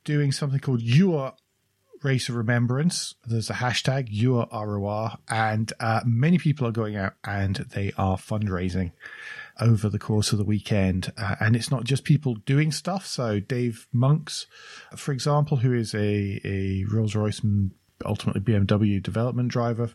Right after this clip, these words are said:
pulls off doing a great long hike.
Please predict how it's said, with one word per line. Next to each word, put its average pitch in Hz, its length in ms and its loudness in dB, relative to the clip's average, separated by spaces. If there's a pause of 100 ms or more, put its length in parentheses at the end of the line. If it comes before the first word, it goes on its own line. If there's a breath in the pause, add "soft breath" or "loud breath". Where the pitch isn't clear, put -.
pulls 117 200 -2
off 127 200 -2 (340 loud breath)
doing 147 300 4
a 156 80 2
great 151 360 -2
long 160 280 -4
hike. 185 420 -4